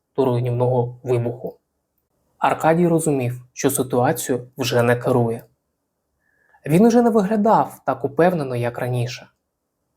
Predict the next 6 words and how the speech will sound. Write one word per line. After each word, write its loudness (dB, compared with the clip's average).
Був 4
готовий 2
звертатися 0
по -6
допомогу. -4
Якось 0